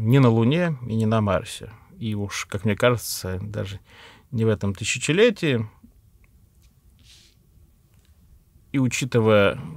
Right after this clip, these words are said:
как человечество сейчас живёт, мне кажется, кажется, что в следующем тысячелетии может и не наступить. Мне кажется, страшный суд произойдёт намного быстрее, нежели мы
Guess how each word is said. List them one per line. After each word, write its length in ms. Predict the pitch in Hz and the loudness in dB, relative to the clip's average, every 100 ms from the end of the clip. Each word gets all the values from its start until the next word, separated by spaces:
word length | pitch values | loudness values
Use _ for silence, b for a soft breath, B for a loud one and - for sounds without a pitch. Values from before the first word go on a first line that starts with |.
| - - _ _ _ - | -18 -20 _ _ _ -6
как 180 | - 120 | -4 -4
человечество 500 | - 135 120 - 123 | 0 2 2 -2 -4
сейчас 200 | - 127 | 0 0
живёт, 400 | 117 180 262 - B B B B B - | 2 2 0 -2 B B B B B -14
мне 120 | - | -4
кажется, 680 | - 147 - - - - - | 0 0 -2 -14 -12 -12 -2
кажется, 360 | 151 147 - | 0 2 0
что 200 | 120 - | -8 -6
в 60 | 113 | -6
следующем 480 | - 123 113 - 107 - | -2 0 0 -2 -8 -6
тысячелетии 580 | 139 - - 226 247 180 | -4 -4 -2 -2 -2 -2
может 320 | 175 165 - - - | 0 0 -2 -16 -8
и 260 | 135 127 113 | -4 -2 0
не 120 | 117 | 0
наступить. 580 | 110 - 101 - 101 - B B B B B B | 0 -4 -6 -8 -18 -20 B B B B B B
Мне 120 | 107 | -10
кажется, 640 | 95 107 - - 104 101 98 | -4 -4 -4 -6 -2 -2 -2
страшный 600 | - - - 120 104 110 | -6 -6 0 2 2 -4
суд 220 | - 170 | -4 -6
произойдёт 540 | - 110 107 117 123 - - | -2 -2 0 0 -2 -6 -6
намного 440 | 117 127 110 101 | 0 2 2 0
быстрее, 500 | 104 127 196 233 175 B B B B - | -2 0 6 8 6 B B B B -2
нежели 440 | 113 113 107 107 | 0 2 2 2
мы 360 | 107 135 160 | 2 4 2